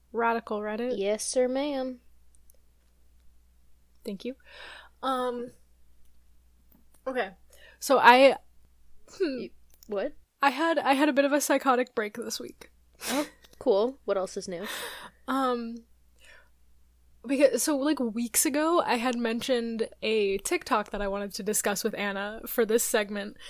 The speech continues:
Speaker 1: um, and then forgot about it, but I had saved it, and I recently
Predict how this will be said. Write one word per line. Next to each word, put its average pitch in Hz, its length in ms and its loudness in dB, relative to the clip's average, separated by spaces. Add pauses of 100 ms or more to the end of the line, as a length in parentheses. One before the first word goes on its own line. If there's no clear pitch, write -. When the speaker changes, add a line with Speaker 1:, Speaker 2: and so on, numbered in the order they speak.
(300)
Speaker 1:
um, 220 320 2
and 233 100 2
then 220 120 4
forgot 247 300 6
about 180 220 0
it, - 160 -8
but 214 80 -6
I 208 80 -2
had 208 180 -4
saved 370 320 4
it, - 220 -6 (500)
and 233 140 4
I 220 60 4
recently 214 840 4